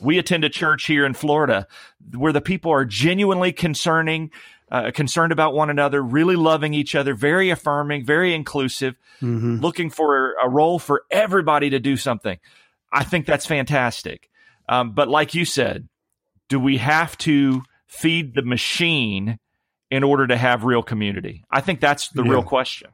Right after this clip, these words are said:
Speaker 2: Yeah, and sometimes it's a combination of both. I think that technology allowed me to connect with Todd Vick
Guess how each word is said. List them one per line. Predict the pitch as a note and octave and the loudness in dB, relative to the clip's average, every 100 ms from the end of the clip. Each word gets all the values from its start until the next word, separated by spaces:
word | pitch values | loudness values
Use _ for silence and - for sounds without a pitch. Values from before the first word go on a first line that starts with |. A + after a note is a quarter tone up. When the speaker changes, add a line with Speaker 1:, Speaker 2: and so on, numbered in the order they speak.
| _ - | _ -2
Speaker 2:
Yeah, | B2 | 0
and | A#2 | 0
sometimes | - D#3+ F3+ F3 C3+ | -2 0 2 4 2
it's | A2+ | 0
a | A#2 | -4
combination | - B2+ B2+ B2+ B2 A2+ | 2 2 4 2 0 -2
of | G#2 | 0
both. | A#2+ A2 G2+ | 0 0 -2
I | A#2+ | -6
think | - C3 A#2+ - - - - - _ | -2 -2 -2 -4 -20 -20 -20 -20 _
that | B2+ A2+ - | -2 -2 -4
technology | - D3 A#2+ C3 C#3 A2 A#2+ | -4 -2 2 2 2 0 0
allowed | A#2+ A#2+ A#2+ A#2+ | 2 2 2 2
me | A#2 A#2 | 2 0
to | A2 - - A#2+ A#2 A2 G#2 - _ _ _ _ _ _ _ _ _ | -2 -6 -4 -2 -2 -4 -6 -10 _ _ _ _ _ _ _ _ _
connect | - C3+ B2+ C3 A#2+ A#2+ - | -2 0 4 2 0 -4 -10
with | B2 A#2 A2+ G#2+ - - | -2 2 2 0 -10 -16
Todd | - B2 A2 G#2+ | -4 0 0 0
Vick | A#2+ A#2 G#2+ | 2 2 -2